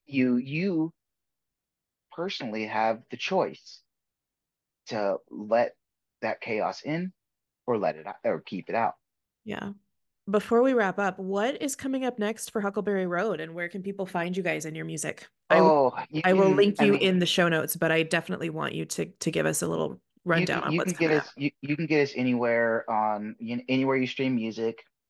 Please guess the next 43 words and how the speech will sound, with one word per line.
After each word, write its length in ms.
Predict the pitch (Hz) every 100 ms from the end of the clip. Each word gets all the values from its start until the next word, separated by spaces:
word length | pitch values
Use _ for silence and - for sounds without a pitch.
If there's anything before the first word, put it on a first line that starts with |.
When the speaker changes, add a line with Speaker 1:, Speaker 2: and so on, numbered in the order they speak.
| _
Speaker 1:
You 200 | 131 117
can 120 | 120
get 200 | 110 117
us 260 | 113 - -
on 560 | 117 113 110 107 104 104
huckleberry 460 | 110 123 127 120
road 240 | 117 113 110
dot 220 | 113 -
com, 360 | - 117 123 117
our 120 | 95
website, 560 | 104 104 - 107 107 - _ _ _ _ -
our 100 | 113
social 320 | - 113 101
media 320 | 104 113 110
pages, 460 | 107 113 107 110 101
Huckleberry 400 | 120 113 117 107
Road 220 | 110 107
Music 440 | 104 113 104 107 - 104
on, 360 | 104 101 98
you 80 | 107
know, 100 | 98 110
Instagram, 520 | 104 107 107 107 101
Facebook, 440 | 101 - 104 98 95
the 100 | 95
whole 180 | 104
nine 280 | 101 98 101
there. 320 | 98 98 101 - _ _ _ -
Our 140 | 120
tour 200 | - 131
schedule 360 | 117 123 104 110
picks 240 | 123 110
up 160 | 117 -
in 100 | 90 120
February, 720 | 117 120 113 110 110 107 107
and 220 | 107 104
we'll 160 | 101 101
be 160 | 104 104
on 180 | 101
tour 640 | - - 110 104 101 101 - _
till 140 | - 98
probably 280 | - 101 101
about 180 | 92
October. 640 | - - 127 123 113 113